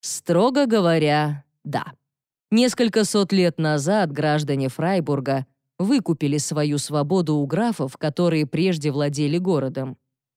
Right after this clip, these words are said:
и передали власть Габсбургам. И сколько стоил город? Двадцать тысяч марок серебром. Ауэрхан не скрывал, что вопрос ему понравился.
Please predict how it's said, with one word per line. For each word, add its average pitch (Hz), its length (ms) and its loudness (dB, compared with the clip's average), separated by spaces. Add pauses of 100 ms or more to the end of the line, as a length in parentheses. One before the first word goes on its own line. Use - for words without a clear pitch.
и 349 160 4
передали 208 600 2
власть 151 520 -2
Габсбургам. 139 840 -4 (840)
И 208 60 0
сколько 202 420 0
стоил 202 440 0
город? 202 440 -2 (600)
Двадцать 175 760 0 (140)
тысяч 190 500 0
марок 214 600 0
серебром. 139 920 -2 (920)
Ауэрхан 233 720 4
не 202 80 4
скрывал, 180 500 0
что 185 240 -2
вопрос 156 440 0
ему 143 260 -2
понравился. 165 760 -4